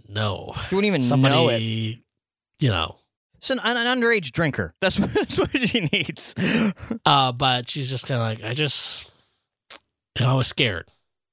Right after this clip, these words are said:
Speaker 2: Yeah. You scared the
Speaker 1: So
Speaker 2: shit out of me.
Speaker 1: Yeah. Which is, you know.
Speaker 2: Yeah, it's fair.
Speaker 1: Stuff like Joey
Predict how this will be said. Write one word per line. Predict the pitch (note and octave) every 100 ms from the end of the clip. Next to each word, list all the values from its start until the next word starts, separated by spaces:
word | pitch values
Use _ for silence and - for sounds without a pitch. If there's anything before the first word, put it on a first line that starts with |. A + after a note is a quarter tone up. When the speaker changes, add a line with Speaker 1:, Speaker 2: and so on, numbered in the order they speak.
| _
Speaker 2:
Yeah. | F3 G2+ - _ _
You | -
scared | - E3+
the |
Speaker 1:
So | D3+ F#3
Speaker 2:
shit | C3+
out | A2
of | C#3+
me. | A#3 - _ _ _ _ _ -
Speaker 1:
Yeah. | G2+ - _ _ _ _
Which | G#3 A#3
is, | - -
you |
know. | E3+ A2 - _ _ _ -
Speaker 2:
Yeah, | E4+ D3 -
it's | -
fair. | - F3 A3
Speaker 1:
Stuff | - G3+ -
like | F3+ E3 - _ _ _ _ _ _ _ _ _ _ _ _
Joey | - G#3+ G3+ D#3